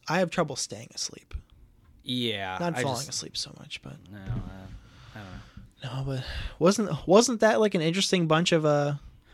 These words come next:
Speaker 2: It was. I'm, I'm glad.
Speaker 1: thoughts?
Speaker 2: I hope, I know, uh, this episode, I, I know I was a little, I'm a little tired, but, uh, at the end, I, yeah, I think this was a, this was a, a f-, a nice episode.
Speaker 1: I'm definitely gonna reach out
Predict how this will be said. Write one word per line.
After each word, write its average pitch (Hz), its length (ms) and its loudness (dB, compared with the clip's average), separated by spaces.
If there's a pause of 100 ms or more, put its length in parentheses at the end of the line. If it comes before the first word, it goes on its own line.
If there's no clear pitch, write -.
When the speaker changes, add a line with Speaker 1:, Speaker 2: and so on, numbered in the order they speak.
(100)
Speaker 2:
It 339 120 4
was. 214 460 8
I'm, 233 180 4
I'm 254 140 2
glad. 175 300 10
Speaker 1:
thoughts? 220 140 8
Speaker 2:
I - 20 10
hope, 277 220 6
I 208 120 6
know, 208 640 4
uh, 180 420 -6
this 147 120 -4
episode, 147 400 2
I, 127 220 4
I 131 100 0
know 127 200 2
I 120 60 4
was 117 160 -2
a 113 60 -4
little, 110 320 -4 (180)
I'm 139 140 -2
a 127 60 -2
little 98 180 -6
tired, 104 340 -8 (600)
but, 131 220 6
uh, 123 540 6
at 175 120 -6
the 226 140 -2
end, 220 160 0
I, 208 120 -6 (100)
yeah, 208 140 -6
I 202 40 -8
think 220 160 -12
this - 160 -14
was 202 140 -10
a, 180 200 -4
this 185 200 -14
was 180 100 -8
a, 165 300 -6
a - 40 -16
f-, - 160 -18 (120)
a 156 80 -10
nice 151 280 -6
episode. - 420 -16 (120)
Speaker 1:
I'm 170 140 4
definitely 202 260 8
gonna 185 220 8
reach 160 320 8
out 151 320 6